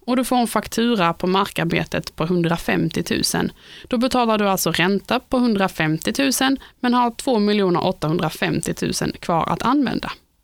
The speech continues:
När huset sen väl är klart görs en ny värdering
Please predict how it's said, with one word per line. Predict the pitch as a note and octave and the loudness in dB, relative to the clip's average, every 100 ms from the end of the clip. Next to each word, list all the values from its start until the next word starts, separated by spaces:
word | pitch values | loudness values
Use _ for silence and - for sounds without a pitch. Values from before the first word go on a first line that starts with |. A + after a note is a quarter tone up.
| _ _ _ _ - - - - - | _ _ _ _ -20 -20 -20 -14 -2
När | G#3 | 2
huset | A#3+ E4 D#4+ D4+ | 4 2 2 0
sen | - C#4 B3 | 2 2 4
väl | A#3 G#3 G3 | 2 2 2
är | |
klart | F#3+ - B3+ - - | -2 -2 -2 -4 -6
görs | A3+ A#3+ G#3+ | 0 0 2
en | G#3 F#3 | 2 2
ny | G3+ C4 | 2 2
värdering | C#4+ C#4+ C#4 B3 D4+ | 2 2 2 2 2